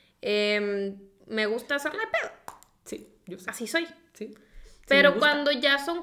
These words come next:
Speaker 1: cosas que yo podría considerar más graves, sí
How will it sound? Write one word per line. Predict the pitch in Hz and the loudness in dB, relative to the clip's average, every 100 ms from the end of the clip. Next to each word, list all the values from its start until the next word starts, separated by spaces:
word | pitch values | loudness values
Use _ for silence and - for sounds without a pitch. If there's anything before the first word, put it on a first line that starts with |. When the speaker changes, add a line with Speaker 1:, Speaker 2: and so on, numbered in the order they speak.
| - | -8
Speaker 1:
cosas | 320 320 320 330 339 339 - - _ | -2 -2 0 -2 -4 -6 -12 -20 _
que | 277 220 208 | -4 -4 0
yo | 233 233 | 0 2
podría | 277 269 277 | 0 0 -2
considerar | 277 233 214 208 | -2 0 2 0
más | 214 226 220 185 - | 0 -2 -4 -14 -14
graves, | - 196 143 156 214 269 339 - _ _ _ _ _ _ _ _ | -6 -4 -4 -2 0 0 -2 -12 _ _ _ _ _ _ _ _
sí | - - - 247 240 240 240 240 240 240 233 - - | -16 -14 -6 -4 -2 0 0 0 0 -2 -4 -8 -20